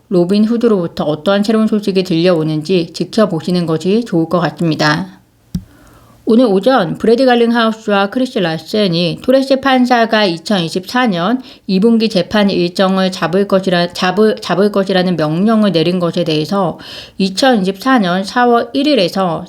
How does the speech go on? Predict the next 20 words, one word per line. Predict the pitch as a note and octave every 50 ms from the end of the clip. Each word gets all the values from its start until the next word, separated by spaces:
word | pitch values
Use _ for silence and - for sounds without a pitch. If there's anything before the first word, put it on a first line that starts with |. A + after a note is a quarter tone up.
| - -
십사 | - D4+ C4+ C#4+ - - C#4+ C#4+ C#4
일까지는 | C#4 C4+ C#4 G3 F3+ E3+ F3 D#3 E3+ G3 A#3+ B3+ B3
재판을 | - E3+ - - G3 F3+ F#3 F#3 F3+
받을 | - - E3 E3 F3+
수 | F3+ - F#3+
없다라고 | E3 D#3 - - - F#3 F#3 F3+ E3+ D#3+ D#3+ E3 E3 E3
통보를 | - B3 B3 A#3 A#3+ G3 F#3 G3+
했습니다. | G3+ - - G3+ F3 C#3 - D#3+ D#3 D#3 E3 G3 G3+ - _ _ _ _ _ _ _ _ _ - - - - - - - - - - - - - - - -
또한 | - A#3+ A#3+ A3+ F#3+
리플을 | G3 G3+ - E4 D#4+ D#4+ D4+ D#4
대변하는 | A3+ F#3+ F3+ F#3 A#3+ C4 C4 C4+ B3 A#3+ G#3+ G3 F3 E3 E3 F3+ G3 F#3+ E3
변호인이, | - F3+ E3+ E3 F#3 G3+ G#3 G3 F#3+ F3+ E3 - -
변호인이 | G3 F3+ F3 G#3 A3 G3 E3 D#3 E3+ G3+ G3 D#3
이십삼 | - E3 F3 E3+ - - - - C#4 C4 G#3
일 | E3+ F3+ A3 A3+
미국 | F3+ E3+ D#3+ E3 G#3 G3+ G#3
법원에 | - F3 D3+ D#3+ E3+ E3+ F3+ F3+
공식 | F3 - F3 E3+ F3 F3+ - G#3 - -
요청서를 | F3+ E3 - - A3 G#3+ A3+ A3 G#3+ G3 F#3+ F#3+
통해서 | F#3+ B3 A#3+ A#3 F#3+ D#3 - G3 G3 E3 E3 -